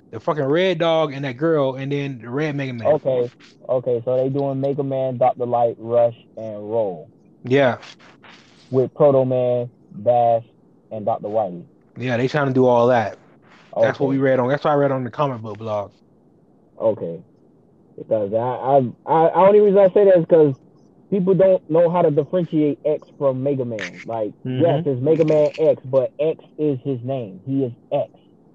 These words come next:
Speaker 1: Yeah, his, X
Speaker 2: It's
Speaker 1: is
Speaker 2: just
Speaker 1: his
Speaker 2: he's
Speaker 1: name.
Speaker 2: a branch off. He's just the upgraded version of Mega Man.
Speaker 1: Mm-hmm.
Speaker 2: Doctor Light shut down Mega Man because Mega Man, uh,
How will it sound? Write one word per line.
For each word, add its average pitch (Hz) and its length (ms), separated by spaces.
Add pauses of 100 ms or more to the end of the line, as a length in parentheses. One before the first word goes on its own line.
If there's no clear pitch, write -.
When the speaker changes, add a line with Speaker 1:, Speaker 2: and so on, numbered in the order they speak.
(100)
Speaker 1:
Yeah, 151 240
his, 143 240
X - 0
Speaker 2:
It's 175 280
Speaker 1:
is 196 80
Speaker 2:
just 139 120
Speaker 1:
his 170 100
Speaker 2:
he's 139 60
Speaker 1:
name. 147 200
Speaker 2:
a 131 60
branch 151 400
off. 143 300 (240)
He's 151 340
just 156 280 (460)
the 143 200
upgraded 156 600
version 139 360
of 120 160
Mega 135 320
Man. 98 400
Speaker 1:
Mm-hmm. - 560
Speaker 2:
Doctor 135 280
Light 151 280 (300)
shut 160 260
down 143 520 (140)
Mega 151 280
Man 117 420 (420)
because 123 280
Mega 135 300
Man, 127 460 (320)
uh, 110 440